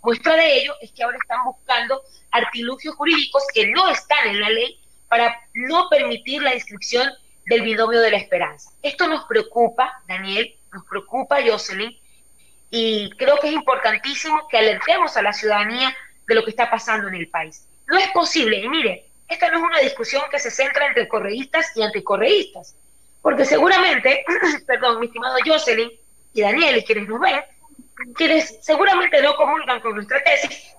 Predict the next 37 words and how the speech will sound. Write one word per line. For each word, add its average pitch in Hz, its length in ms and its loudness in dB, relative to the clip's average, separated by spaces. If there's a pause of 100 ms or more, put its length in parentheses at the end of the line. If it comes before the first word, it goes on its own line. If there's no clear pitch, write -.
dirán, 370 200 6
"Bien 381 200 4
hecho, 392 440 2 (320)
se 262 120 0
lo 262 80 4
están 302 180 -2
haciendo 320 320 2
a 294 40 6
los 302 100 2
correístas". 262 640 -2 (440)
No, 196 160 4
señores, 185 520 -6 (300)
esto 320 220 2
no 294 100 2
se 294 120 2
trata 262 320 2
de 240 80 4
ser 254 160 -4
anticorreísta 220 600 -2
o 254 60 -4
correísta, 202 500 -6 (320)
se - 140 -10
trata 320 280 4
de 349 80 6
la 311 80 4
democracia, 208 720 -2 (540)
se 240 200 0
trata 294 380 4
de 302 160 6
la 262 260 0 (500)
libertad 269 760 2
que 262 100 0
tiene 269 200 -4 (120)
todo 269 260 6
ciudadano 240 580 0
a 240 140 2
elegir. 208 600 -2